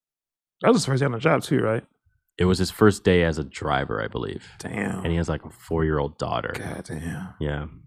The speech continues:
Speaker 1: That's
Speaker 2: Really
Speaker 1: rough,
Speaker 2: sad.
Speaker 1: man.
Speaker 2: Really sad.
Speaker 1: That's rough.
Speaker 2: But I hope that family is, is able to find some sort of peace out of all this.
Speaker 1: Yeah.
Speaker 2: And speaking of Florida.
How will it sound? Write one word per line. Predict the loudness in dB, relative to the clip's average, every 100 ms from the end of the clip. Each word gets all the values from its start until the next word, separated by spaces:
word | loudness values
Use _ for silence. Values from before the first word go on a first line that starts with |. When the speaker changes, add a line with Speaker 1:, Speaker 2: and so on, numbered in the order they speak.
| _ _ _ -20 -16 0
Speaker 1:
That's | 2 4
Speaker 2:
Really | 2
Speaker 1:
rough, | -4
Speaker 2:
sad. | -6
Speaker 1:
man. | -12 -12 -10 -2
Speaker 2:
Really | 0 0
sad. | -2 -6 -6 -4
Speaker 1:
That's | -4 -4
rough. | -8 -10 -12
Speaker 2:
But | -4 0 2
I |
hope | 2 4
that | 2 0
family | -2 -2 -2 -4
is, | -6 -8 -14 -10
is | -6 -4
able | -6 -6 -6
to | -6 -6 -8 -16 _ _ _ _ -6
find | -2 -2
some | -4 -6
sort | -6 -6
of | -8
peace | -10 -10 -12 -14 _ -10
out | -8
of | -8
all | -10 -10
this. | -10 -12 -14 -10
Speaker 1:
Yeah. | -6 -6 -10 -16 -20 -20 -20 _ _ _ _ _ _ _ 2
Speaker 2:
And | 6 8 10 8 8 4
speaking | 2 -4 -4 -4 0 4 6 8 6 2 2
of | 4 6 6 4 0 -6 -18 -20 _ _ _ _ _ _ -8
Florida. | -2 0 -2 -8